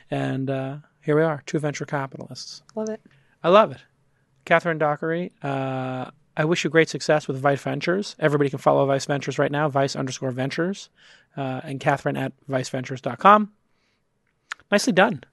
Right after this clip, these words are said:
Speaker 2: Thank
Speaker 1: Creative
Speaker 2: you.
Speaker 1: idea. And, uh, share your deal flow, okay? Let me know when you're going in on something.
Speaker 2: Let's stay friends.
Speaker 1: Let's, let's be friends. How
Speaker 2: Let's
Speaker 1: about
Speaker 2: be
Speaker 1: that?
Speaker 2: friends.
Speaker 1: Let's
Speaker 2: Look
Speaker 1: be
Speaker 2: at
Speaker 1: friends.
Speaker 2: that.
Speaker 1: Perfect.
Speaker 2: I love it.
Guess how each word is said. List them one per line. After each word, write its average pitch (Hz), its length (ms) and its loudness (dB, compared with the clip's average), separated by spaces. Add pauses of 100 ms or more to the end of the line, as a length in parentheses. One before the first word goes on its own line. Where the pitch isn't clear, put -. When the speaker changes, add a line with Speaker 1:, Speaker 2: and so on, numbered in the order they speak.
(160)
Speaker 2:
Thank 320 100 2
Speaker 1:
Creative 196 200 8
Speaker 2:
you. 220 60 8
Speaker 1:
idea. 156 420 2 (580)
And, 165 240 6
uh, 190 80 12
share 220 200 6
your 220 120 8
deal 185 220 8
flow, 120 320 -2
okay? 170 260 2
Let 180 160 2
me 190 80 0
know 196 160 4
when 143 140 -2
you're 139 260 -6
going 151 260 0
in 160 100 -2
on 135 140 -4
something. 131 260 -8
Speaker 2:
Let's 233 100 -6
stay 233 120 0
friends. 233 420 -6 (100)
Speaker 1:
Let's, 156 280 -4
let's 214 200 8
be 208 120 2
friends. 123 320 -4
How 175 100 0
Speaker 2:
Let's - 100 4
Speaker 1:
about - 60 0
Speaker 2:
be 339 60 4
Speaker 1:
that? - 80 2
Speaker 2:
friends. 381 400 8
Speaker 1:
Let's 180 120 8
Speaker 2:
Look 285 80 6
Speaker 1:
be - 40 4
Speaker 2:
at 370 80 4
Speaker 1:
friends. 226 300 8
Speaker 2:
that. 208 160 2
Speaker 1:
Perfect. 226 280 6
Speaker 2:
I 254 60 8
love 302 220 6
it. 214 320 0